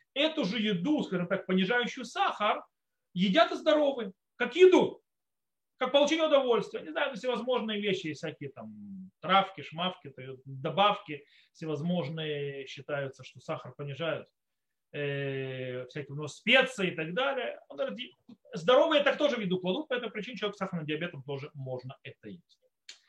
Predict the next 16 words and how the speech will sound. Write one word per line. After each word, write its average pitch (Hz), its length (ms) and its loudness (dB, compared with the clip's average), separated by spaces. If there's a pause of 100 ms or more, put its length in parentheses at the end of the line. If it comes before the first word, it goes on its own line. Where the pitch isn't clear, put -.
(300)
Сейчас 285 220 6
мы 269 60 2
с - 40 -2
вами 240 180 2
поговорим 190 460 4
о 196 60 4
некоторых 180 420 -4
вещах, 214 540 -4
которые 185 260 -6
связаны 190 840 0
больше, 185 760 0
скажем 156 280 -8
так, 160 220 -6
люди, 175 300 -4
особенно 160 440 -6
зимой, 175 640 -2